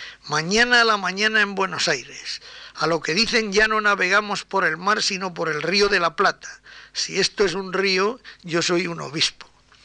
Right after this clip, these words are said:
No te jiba, pero es que tiene uno cara de mamarse el dedo".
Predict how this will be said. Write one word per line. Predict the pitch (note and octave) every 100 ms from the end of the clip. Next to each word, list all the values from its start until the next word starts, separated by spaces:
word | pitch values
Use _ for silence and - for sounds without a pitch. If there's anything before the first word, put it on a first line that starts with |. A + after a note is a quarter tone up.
| - - - -
No | G#3
te | - C#3
jiba, | - F3 D3+ - - - - - -
pero | D#3 A#3
es | -
que | C#4
tiene | G3+ G3 G#3+ F#3+
uno | F#3+ F#3+ D#3+
cara | G3 G3 E3
de | D#3+
mamarse | D3 D#3+ E3 -
el | C3+ C#3+
dedo". | D3 E3